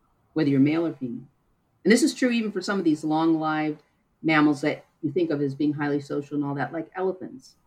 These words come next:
Elephants could live to be sixty-five, almost seventy years,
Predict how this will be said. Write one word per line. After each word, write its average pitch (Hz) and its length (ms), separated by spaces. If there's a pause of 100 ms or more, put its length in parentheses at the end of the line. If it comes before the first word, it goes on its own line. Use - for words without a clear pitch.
(800)
Elephants 226 360
could 190 140
live 175 160
to 156 60
be 147 100
sixty-five, 165 800 (100)
almost 208 280
seventy 185 280
years, 147 520